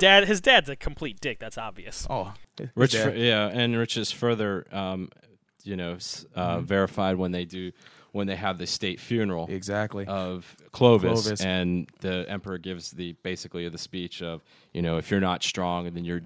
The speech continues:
Speaker 3: then you will be just,
Speaker 2: Exactly.
Speaker 3: you know, food. If you're weak, then you're food for the strong." And,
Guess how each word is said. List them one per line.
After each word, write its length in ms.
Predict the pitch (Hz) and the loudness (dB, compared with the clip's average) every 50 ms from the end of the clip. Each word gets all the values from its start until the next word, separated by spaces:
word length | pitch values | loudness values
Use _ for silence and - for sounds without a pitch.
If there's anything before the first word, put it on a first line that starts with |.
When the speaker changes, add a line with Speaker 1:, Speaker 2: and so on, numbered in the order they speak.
| - 104 | -10 -10
Speaker 3:
then 240 | 90 90 90 87 | -6 -4 -2 0
you 120 | 87 87 90 | 2 2 2
will 100 | 87 85 | 2 2
be 120 | 85 92 87 | 0 -2 -4
just, 100 | 87 87 87 85 82 | -4 -4 -4 -6 -6
Speaker 2:
Exactly. 100 | 82 85 - _ _ - | -8 -12 -16 _ _ -6
Speaker 3:
you 120 | 95 92 | -4 -2
know, 140 | 87 85 85 | -2 -2 -4
food. 400 | - - - 92 90 90 80 - _ _ _ _ _ _ | -4 -6 -6 -6 -4 -4 -6 -10 _ _ _ _ _ _
If 120 | - 98 - | -12 -8 -6
you're 120 | 98 92 | -6 -4
weak, 300 | 90 190 196 190 - - | -2 -2 -2 -2 -2 -4
then 120 | - 90 87 | -6 -4 -4
you're 100 | 87 87 | -4 -6
food 280 | - - 92 90 - | -6 -6 -6 -6 -6
for 100 | - 82 | -8 -12
the 80 | 73 78 | -12 -10
strong." 560 | - - - 95 90 85 85 85 87 87 85 | -10 -8 -6 -4 -2 -2 -2 -2 -2 -4 -6
And, 240 | 80 80 82 78 | -6 -8 -8 -10